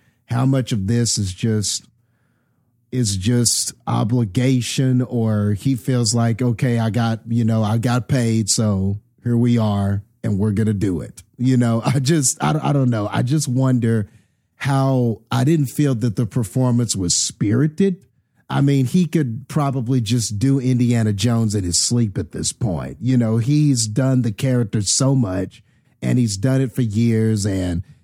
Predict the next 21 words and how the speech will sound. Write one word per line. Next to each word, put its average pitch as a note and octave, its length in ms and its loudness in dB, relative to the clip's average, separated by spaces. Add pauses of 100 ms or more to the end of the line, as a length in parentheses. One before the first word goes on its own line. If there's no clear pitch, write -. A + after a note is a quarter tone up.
(140)
he C3 160 0
knows C3 320 4
his B2+ 160 -2
character B2+ 420 0
like A#2 260 0
the A#2+ 80 0
back A2+ 320 0
of A2 60 -2
his A#2+ 160 0
hand. B2 300 2
So, F3+ 420 2 (380)
uh, D#3+ 180 -8
all, - 480 -4
so G3 300 4
you F3+ 240 4
get D#3 480 0
glimpses C#3 580 2
of A#2+ 360 2
the B2 120 0
wisecrack A#2+ 1080 0
in G#2 480 0